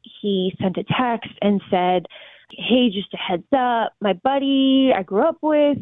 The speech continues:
is gonna do, like, a free tattoo on me. He's in town."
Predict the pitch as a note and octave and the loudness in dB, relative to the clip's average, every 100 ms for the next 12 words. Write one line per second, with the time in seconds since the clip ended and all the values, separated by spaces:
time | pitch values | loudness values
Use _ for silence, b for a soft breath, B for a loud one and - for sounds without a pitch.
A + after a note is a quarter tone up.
0 | - A3+ G#3+ G#3+ G#3 - A#3+ G#3+ G3 G#3+ | -2 2 4 2 0 -4 -4 -2 0 2
1 | G3+ F#3+ D#3+ F#3+ F#3 A3 G#3+ F3+ F3 - | 2 2 2 0 -2 -2 -2 -4 -10 -6
2 | G3+ F#3 D3 - E3 E3+ E3 - - - | -2 0 0 -2 -4 -8 -10 -14 -16 -18
3 | - F#3 - G3 A#3+ A3+ G#3 G3+ | -14 -12 -10 -4 -4 -2 -2 -4